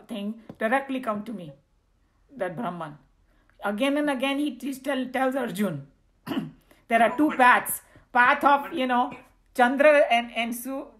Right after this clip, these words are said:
Speaker 1: this thing, uh, sun. Go directly to the sun." So,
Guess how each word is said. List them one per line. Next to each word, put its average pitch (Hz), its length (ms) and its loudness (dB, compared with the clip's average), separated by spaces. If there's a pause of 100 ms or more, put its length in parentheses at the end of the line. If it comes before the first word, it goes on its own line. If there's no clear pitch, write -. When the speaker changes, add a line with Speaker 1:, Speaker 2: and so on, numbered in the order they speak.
Speaker 1:
this 226 260 -10
thing, 220 340 -8
uh, 185 220 -2
sun. 208 380 -2 (340)
Go 269 200 4
directly 277 440 0
to 262 100 -8
the 240 160 -4
sun." 247 380 -4
So, 247 280 -8